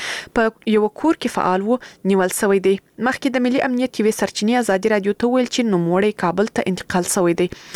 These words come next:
خو عمر ځواک وایي، تر اوسه نه دی انتقال سوی. ځواک وویل، په دې اړه چې دا کس څنګه او ولې هلمند ته راغلی دی، پلټنې روانې دي. طالبانو په دې اړه تر اوسه څه نه دي ویلي.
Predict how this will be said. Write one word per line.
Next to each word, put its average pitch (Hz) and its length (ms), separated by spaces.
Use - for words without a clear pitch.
خو 214 120
عمر 233 280
ځواک 226 300
وایي، 262 180
تر - 100
اوسه 196 380
نه 247 140
دی 170 120
انتقال 175 400
سوی. 180 180
ځواک 262 300
وویل، 311 280
په 254 160
دې 269 80
اړه 269 120
چې 208 260
دا 262 80
کس 247 220
څنګه 330 320
او 190 160
ولې 262 340
هلمند 185 320
ته 190 120
راغلی 233 360
دی، 247 120
پلټنې 214 800
روانې 190 360
دي. 180 80
طالبانو 233 480
په 233 100
دې 202 100
اړه 196 120
تر 220 100
اوسه 226 240
څه 190 240
نه 185 80
دي 185 100
ویلي. 175 260